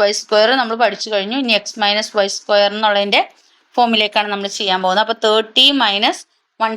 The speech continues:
സ്ക്വയർ എന്നുള്ള രീതിയിലേക്കാണ് ഇതിനെ എടുക്കുന്നത്. അപ്പോൾ നമുക്ക് ഇതിനെ എങ്ങനെ എഴുതാം? ഇക്വേഷൻ അനുസരിച്ച് എങ്ങനെയാണ് വരിക? എക്സ് സ്ക്വയർ മൈനസ് ടു എക്സ് വൈ മൈ-, ആ, പ്ലസ് വൈ സ്ക്വയർ.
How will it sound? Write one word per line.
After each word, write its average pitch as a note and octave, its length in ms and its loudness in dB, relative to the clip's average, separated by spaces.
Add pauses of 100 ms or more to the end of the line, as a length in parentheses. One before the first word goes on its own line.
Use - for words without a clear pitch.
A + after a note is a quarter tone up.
സ്ക്വയർ A3 260 -2
എന്നുള്ള G#3 280 0
രീതിയിലേക്കാണ് G3 640 -4
ഇതിനെ G3 200 -4 (180)
എടുക്കുന്നത്. G3 480 0 (560)
അപ്പോൾ B3 220 -2
നമുക്ക് A#3+ 260 -8
ഇതിനെ - 220 -12 (220)
എങ്ങനെ C4 260 0
എഴുതാം? G#3+ 240 -2 (720)
ഇക്വേഷൻ A#3 460 0
അനുസരിച്ച് G#3+ 480 -4
എങ്ങനെയാണ് B3 360 2
വരിക? G3+ 180 4 (640)
എക്സ് - 220 -12
സ്ക്വയർ A3 420 2 (880)
മൈനസ് G#3+ 420 -2 (160)
ടു C4+ 60 -6 (120)
എക്സ് - 280 -12 (100)
വൈ A3+ 120 4 (1080)
മൈ-, G3+ 240 -2 (100)
ആ, - 20 2 (180)
പ്ലസ് A#3 280 0 (160)
വൈ G3+ 120 0 (120)
സ്ക്വയർ. F#3+ 240 0